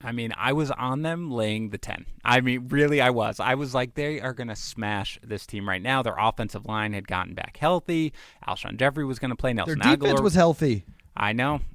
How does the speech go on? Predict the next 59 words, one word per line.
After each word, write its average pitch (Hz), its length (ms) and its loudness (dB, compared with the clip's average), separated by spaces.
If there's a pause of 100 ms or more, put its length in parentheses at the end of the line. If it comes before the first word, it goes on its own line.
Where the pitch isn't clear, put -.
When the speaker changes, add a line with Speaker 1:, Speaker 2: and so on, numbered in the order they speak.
Speaker 1:
I 104 140 2
Speaker 2:
Ugh. 285 40 4
Speaker 1:
know. 330 220 2 (320)
Ah, 226 260 2
and 165 140 -4
it's 175 140 -4
just 170 200 -6
ridiculous. 139 540 0
So, 107 220 -2
yeah, 104 280 2
I, 113 300 4
I'm 120 100 0
completely 156 500 0
off 127 200 4
the 127 80 -4
Eagles 120 340 -2
at 107 120 -8
this 107 120 -10
point, 95 380 -6
especially - 540 0
when 95 120 -6
you're 92 120 -6
at 90 100 -6
a 90 40 -8
number 90 380 -6 (380)
remotely 101 380 -4
close - 220 -8
to - 100 -16
this - 160 -14
high. - 160 -16 (300)
All - 280 -4
right, 147 100 6
that's 175 200 4
gonna 185 160 -2
do 175 100 2
it 165 100 0
for 160 80 -4
today's 151 380 -2
show. 147 420 2
Matt, 151 240 0
it - 40 -6
was 131 160 -4
great 139 340 -2
having 131 240 -2
you 127 80 -2
back 113 220 2
on. 120 100 2
Remind 123 300 0
everyone 120 420 -2
where 117 140 -2
they 110 100 -2
can 110 140 -6
find 104 200 0
more 101 160 0
of 101 120 -4
you 87 120 -4
and 90 80 -6
your 82 120 -10
work. - 300 -14